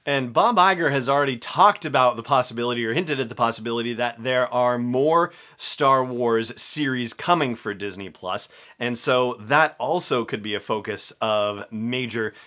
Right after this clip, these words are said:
news announcements at Celebration Chicago. On the movie front, it's gonna be a little weird because we won't have a Star Wars movie to look forward to for another two years, at least as far as we know, because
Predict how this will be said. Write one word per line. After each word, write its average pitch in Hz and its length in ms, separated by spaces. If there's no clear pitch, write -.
news 110 260
announcements 101 640
at 101 260
Celebration 98 480
Chicago. 90 560
On 170 240
the 165 60
movie 220 500
front, 123 420
it's 180 160
gonna 220 180
be 220 80
a 220 80
little 214 280
weird 233 360
because 147 680
we 127 180
won't 170 340
have 175 580
a 160 100
Star 160 320
Wars 156 260
movie 156 240
to 160 120
look 156 140
forward 202 420
to 147 180
for 160 160
another 135 420
two 156 300
years, 147 420
at 104 100
least 110 280
as 104 220
far 110 280
as 95 160
we 90 160
know, 139 520
because 113 500